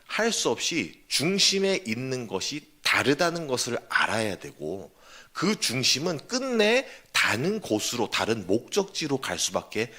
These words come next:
없다는 걸 깨닫게 되는 것입니다. 그러다 보니 세상과 우리, 하나님을 믿는 우리와는 가는 곳이 다르고 또 행해지는 모습들이 다를 수밖에 없다는 것이죠.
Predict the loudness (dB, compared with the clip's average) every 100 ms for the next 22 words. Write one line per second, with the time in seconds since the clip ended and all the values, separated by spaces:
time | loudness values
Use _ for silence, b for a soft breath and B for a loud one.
0 | B -8 -4 0 0 -2 0 0 0 B
1 | -8 -4 -2 -2 -4 -10 -8 -12 -10 -4
2 | -4 -6 -10 -10 -10 -14 B B B B
3 | B B 6 6 6 4 6 4 6 6
4 | 6 8 8 6 2 4 2 0 B B
5 | 0 2 4 2 2 2 0 0 0 -2
6 | -4 -4 -2 0 0 0 -2 -4 B B
7 | -2 2 4 4 2 0 2 0 -2 -4
8 | -4 0 0 0 -10 b b -2 0 0
9 | -6 -4 -2 0 0 -2 -4 -4 -4 -6
10 | -8 -10 -8 -8 B B -2 0 0 -2
11 | -2 -4 -10 -10 -10 -6 -6 -4 -6 -8
12 | -8 -4 -4 -4